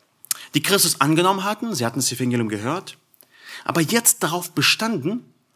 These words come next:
dass alle Nichtjuden, die Heiden, sich beschneiden mussten, bevor sie gerettet werden konnten. Und das widersprach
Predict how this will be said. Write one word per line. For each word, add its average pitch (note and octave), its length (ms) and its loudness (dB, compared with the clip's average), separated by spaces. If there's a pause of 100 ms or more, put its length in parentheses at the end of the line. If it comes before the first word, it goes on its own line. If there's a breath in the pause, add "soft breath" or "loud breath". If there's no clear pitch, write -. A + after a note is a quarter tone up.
(100)
dass - 160 2
alle C#3 220 4
Nichtjuden, B2 880 2 (340)
die G2+ 120 -4
Heiden, F3 480 -2 (500)
sich - 300 -2
beschneiden G3 760 2
mussten, A2+ 380 0
bevor B2 280 2
sie G#2+ 100 -2
gerettet A2+ 320 0
werden F2+ 200 0
konnten. - 320 -8 (1300 soft breath)
Und - 240 -6
das D#3+ 320 2
widersprach B2 560 0